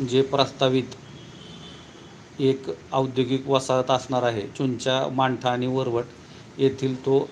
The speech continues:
थोरात म्हणून जो, काय म्हणतात त्याला, तो जो केंद्र चालक आहे, तर त्यांनी अशी आनागोंदी केलेली आहे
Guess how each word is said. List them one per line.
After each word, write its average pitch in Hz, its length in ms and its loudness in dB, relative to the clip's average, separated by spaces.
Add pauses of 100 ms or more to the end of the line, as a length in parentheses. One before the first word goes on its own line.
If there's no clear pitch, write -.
थोरात 131 360 2
म्हणून 131 280 0
जो, 135 200 4 (1080)
काय 131 140 0
म्हणतात 131 320 -2
त्याला, 107 180 -4 (920)
तो 120 840 -2
जो 127 120 0 (100)
केंद्र 131 300 4
चालक 131 380 2
आहे, 117 200 2 (100)
तर 113 80 -4 (100)
त्यांनी 131 340 0
अशी 127 300 -2
आनागोंदी 123 560 0
केलेली 123 380 0
आहे 120 220 -2